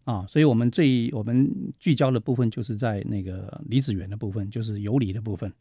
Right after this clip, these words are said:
那我们后面的检测基本上还是沿用这个市售的这个质谱仪。啊，所以我们就是把市售的质谱仪拿过来，把它们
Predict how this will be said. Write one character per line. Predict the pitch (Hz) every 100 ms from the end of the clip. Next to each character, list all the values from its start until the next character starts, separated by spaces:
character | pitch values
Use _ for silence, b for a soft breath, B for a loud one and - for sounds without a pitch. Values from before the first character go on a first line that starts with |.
| _ -
那 | 180
我 | 131
们 | 120 139
后 | - 175
面 | 170
的 | 127
检 | - 95
测 | 104 131
基 | 147
本 | 117
上 | 98 123
还 | 101 101
是 | - 110
沿 | 92 98
用 | 143 120 - b b
这 | - 110
个 | 98
市 | 87 - 151
售 | - 120
的 | 95
这 | 98
个 | 95 90 87
质 | 87 117
谱 | - 82
仪。 | 90 - _ _
啊， | - 131
所 | 139
以 | 139
我 |
们 | 107
就 | 113 131
是 | 127
把 | 104 90
市 | - 143
售 | 156
的 | 120
质 | - 107
谱 | 101
仪 | 98
拿 | 95 104
过 | 120
来， | 101 107
把 | 92 90
它 | 117
们 | 120 107